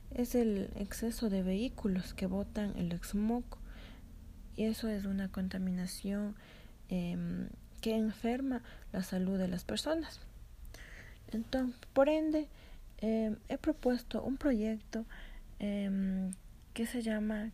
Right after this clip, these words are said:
Kaimi Ecology Bici. Estas tres palabras representan en tres idiomas. Como primer palabra, Kaimi representa,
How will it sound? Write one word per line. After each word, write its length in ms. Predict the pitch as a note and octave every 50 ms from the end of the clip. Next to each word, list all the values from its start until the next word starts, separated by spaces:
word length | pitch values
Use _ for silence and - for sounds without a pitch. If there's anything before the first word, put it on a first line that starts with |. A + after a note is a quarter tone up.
| -
Kaimi 580 | - G3+ G3+ G#3 G#3+ A3 A3 A3 A3+ A3+ G#3+ - -
Ecology 760 | - F#3 F#3 - - - G3+ G#3 G#3+ A3 G#3 - A3+ G#3+ - - - -
Bici. 420 | F3+ G#3+ C4+ C4 B3 - - - - - - - - - - - - - - - - - - - - - - - - - - - - - - - - - - - - - - -
Estas 320 | - C#4 - - D#4+ D#4 - - - - - -
tres 220 | - A#3+ C4 -
palabras 680 | - - B3 A3+ G#3+ G#3+ G#3+ G#3+ A3 A3+ A#3 A3+ A3+ - - - - - - - -
representan 760 | - G#3 - - G3 F#3+ - G#3 G#3+ G#3+ A3+ - A#3 A3+ G#3+ -
en 160 | F#3+ F#3 F#3
tres 280 | F#3+ F#3+ G3 G3+ G3+
idiomas. 520 | A#3 A#3 A#3+ C#4+ D#4 E4 D#4+ C4 - - - - - - - - - - - - - - - - - - - - - - - - - -
Como 600 | - A3 A3+ A3 A3 A3 G#3+ G#3+ G#3 G3 G#3 - - - - - - - - - - - - G3+ A3 -
primer 520 | - A#3 A#3+ B3 B3+ B3+ C4 C4 B3+ B3
palabra, 600 | - - - - A#3 A#3 A#3 A#3+ B3 B3+ C4 B3+ B3 -
Kaimi 480 | - B3 C4 C#4+ D4 D#4 E4 E4 - - - - -
representa, 840 | F#3 G3+ G3 - F#3 G3 F#3+ - G3 G3+ G#3 G#3+ G#3+ - G#3+ G#3